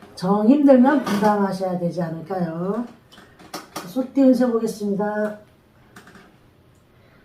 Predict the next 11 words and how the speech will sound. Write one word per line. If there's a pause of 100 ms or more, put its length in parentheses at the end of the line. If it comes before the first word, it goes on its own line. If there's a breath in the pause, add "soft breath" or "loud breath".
(220 soft breath)
아,
시-,
소띠
오늘의
운세에서
십구
번
써니
나왔죠.
가족끼리도
굉장히